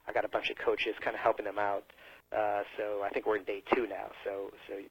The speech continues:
so if someone's listening and wants to join in and understand, uh, the,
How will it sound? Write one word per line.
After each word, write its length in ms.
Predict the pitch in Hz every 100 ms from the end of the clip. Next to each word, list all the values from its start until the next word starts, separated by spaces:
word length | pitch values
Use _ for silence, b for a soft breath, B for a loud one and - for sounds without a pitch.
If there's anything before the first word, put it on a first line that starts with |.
| _ _ - -
so 120 | 107
if 60 | 98
someone's 240 | 101 98 98
listening 300 | 110 101 101
and 80 | 101
wants 160 | 101
to 60 | -
join 280 | - 101 101
in 160 | 98 98
and 120 | 95
understand, 600 | 101 98 - 101 98 95 b b b b -
uh, 380 | 101 101 101 101
the, 380 | 101 98 92